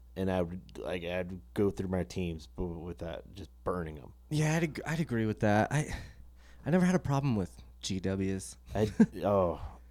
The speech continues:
Speaker 1: w-, the meta or whatever the top ranked people were,
Speaker 2: Yeah.
Speaker 1: were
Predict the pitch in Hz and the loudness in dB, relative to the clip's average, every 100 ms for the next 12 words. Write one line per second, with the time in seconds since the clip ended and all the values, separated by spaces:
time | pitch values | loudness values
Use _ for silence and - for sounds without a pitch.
0 | - 80 98 - 101 101 101 104 110 113 | -14 -10 -8 -8 -4 0 2 2 6 6
1 | 110 101 92 90 98 101 98 104 95 92 | 8 6 6 4 4 4 4 4 4 4
2 | 87 - 101 92 98 95 92 - 101 95 | 0 0 0 2 2 2 -2 0 0 2
3 | 104 101 107 107 107 170 165 156 143 | 0 2 2 2 2 4 6 8 8